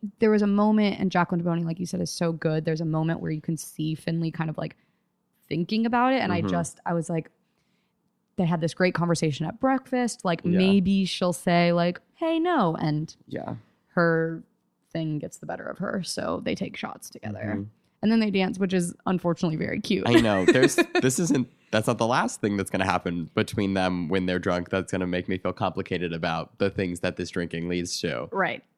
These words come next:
Speaker 1: Um,
Speaker 2: But it is
Speaker 1: but they have
Speaker 2: cute
Speaker 1: a
Speaker 2: dancing.
Speaker 1: cute little dance scene.
Speaker 2: They do.
Speaker 1: It made me sad to be smiling at
Speaker 2: Yeah.
Speaker 1: it, but I did smile at it
Speaker 2: Sure.
Speaker 1: 'cause they're so, they're both so charming,
Speaker 2: I know.
Speaker 1: like, actor and character, I
Speaker 2: Yeah.
Speaker 1: think, are both so
Speaker 2: No,
Speaker 1: charming.
Speaker 2: it's a great pair. I'm really happy it happened.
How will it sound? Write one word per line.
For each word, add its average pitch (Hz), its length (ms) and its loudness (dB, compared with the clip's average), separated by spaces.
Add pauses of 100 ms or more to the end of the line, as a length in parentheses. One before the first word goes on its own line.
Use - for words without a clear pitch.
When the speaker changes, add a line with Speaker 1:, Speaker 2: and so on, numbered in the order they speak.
(120)
Speaker 1:
Um, 185 320 -4
Speaker 2:
But 175 140 0
it 82 120 -2
is 92 100 2
Speaker 1:
but 233 120 0
they 254 80 4
have 233 120 4
Speaker 2:
cute 226 120 2
Speaker 1:
a - 20 -4
Speaker 2:
dancing. 190 260 -2
Speaker 1:
cute 208 220 2
little 196 260 0
dance 175 340 -6
scene. - 320 -12
Speaker 2:
They - 160 -4
do. - 400 -4
Speaker 1:
It 214 80 0
made 196 180 4
me 190 160 2
sad 175 340 0
to 190 140 -2
be 165 400 0
smiling 175 460 2
at 180 160 2
Speaker 2:
Yeah. 175 80 2
Speaker 1:
it, - 80 -4
but 170 100 0
I 165 100 2
did 160 280 -2 (120)
smile - 400 -6
at - 120 -4
it - 40 -4
Speaker 2:
Sure. 101 140 2
Speaker 1:
'cause 226 120 2
they're 269 280 0
so, 302 440 -2
they're 285 120 2
both 302 340 -2 (240)
so 247 240 2
charming, 226 580 2
Speaker 2:
I 104 40 0 (140)
know. 143 180 -2
Speaker 1:
like, 190 180 2
actor 202 400 4
and 180 240 2
character, - 440 0
I 135 80 2
Speaker 2:
Yeah. 113 140 2
Speaker 1:
think, - 200 -4
are - 80 -2
both - 200 -4
so - 180 -8
Speaker 2:
No, 104 140 -2
Speaker 1:
charming. - 140 -2
Speaker 2:
it's - 100 -4
a 127 60 0
great 95 260 0
pair. 101 200 2
I'm 90 220 -2
really 101 240 2
happy 92 260 0
it 110 60 2
happened. - 580 -2